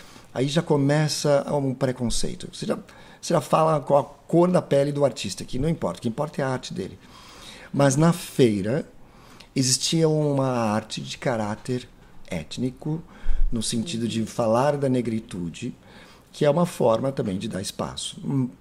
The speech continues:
isso aconteceu muito na feira, eu vi. Não muito, mas enfim, em alguns lugares.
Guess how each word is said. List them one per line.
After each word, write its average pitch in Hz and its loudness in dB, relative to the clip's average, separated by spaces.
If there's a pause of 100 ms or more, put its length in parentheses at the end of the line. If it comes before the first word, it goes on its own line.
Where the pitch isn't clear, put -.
(920)
isso 123 -2
aconteceu 127 0
muito 104 -2
na 107 -2
feira, 117 -8
eu 117 0
vi. 107 -10 (340)
Não 139 0
muito, 123 -2
mas - -6
enfim, 92 -6
em 104 -6
alguns 95 -6
lugares. 98 -8